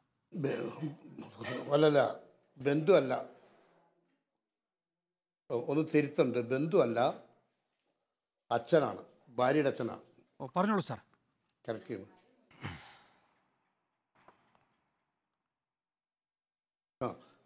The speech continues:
Speaker 1: ബന്ധുവല്ല,
Speaker 2: മനസ്സിലായി,
Speaker 1: ഭാര്യയുടെ അച്ഛനാണ്.
Speaker 2: മനസ്സിലായി, ഭാര്യയുടെ അച്ഛനാണ്. ആ.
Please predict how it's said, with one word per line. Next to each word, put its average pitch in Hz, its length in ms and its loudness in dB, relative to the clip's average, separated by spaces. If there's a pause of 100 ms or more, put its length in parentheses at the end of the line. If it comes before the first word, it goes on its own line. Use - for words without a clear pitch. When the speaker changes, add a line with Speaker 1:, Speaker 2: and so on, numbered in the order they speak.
(140)
Speaker 1:
ബന്ധുവല്ല, 151 480 4 (480)
Speaker 2:
മനസ്സിലായി, 147 240 8
Speaker 1:
ഭാര്യയുടെ 165 220 6
അച്ഛനാണ്. - 180 0
Speaker 2:
മനസ്സിലായി, 190 280 4 (100)
ഭാര്യയുടെ 196 320 6
അച്ഛനാണ്. 147 300 0 (260)
ആ. - 20 -2